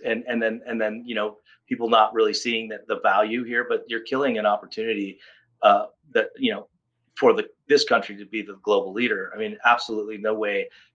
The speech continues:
that we can't be or we shouldn't be. We just have all the depth of knowledge and all the ability and all the innovation. It's all coming from the United States and being exported everywhere. We actually, um, our machines were, were purchased by,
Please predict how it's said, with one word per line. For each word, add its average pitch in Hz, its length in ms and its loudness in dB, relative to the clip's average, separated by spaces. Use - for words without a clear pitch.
that 110 120 4
we 110 140 0
can't 113 360 0
be 95 280 -14
or 104 120 -2
we 101 100 -8
shouldn't 120 380 0
be. 90 240 -18
We 101 120 -12
just 101 200 -6
have 95 200 8
all 107 200 6
the 98 240 -8
depth - 220 -2
of 98 120 -14
knowledge 110 440 2
and 101 100 -16
all 92 180 -14
the 101 80 -12
ability 107 520 -4
and 104 100 -2
all 95 160 2
the 101 120 -8
innovation. 98 580 0
It's - 160 -20
all 107 180 8
coming 117 300 0
from 95 340 -10
the 107 80 -2
United 98 320 2
States 120 420 0
and 95 140 -16
being 95 260 -10
exported 95 480 -6
everywhere. 95 380 -4
We 120 180 8
actually, 104 560 2
um, 95 280 2
our 117 160 6
machines 110 460 4
were, 101 420 2
were 104 140 4
purchased - 420 -2
by, 101 320 4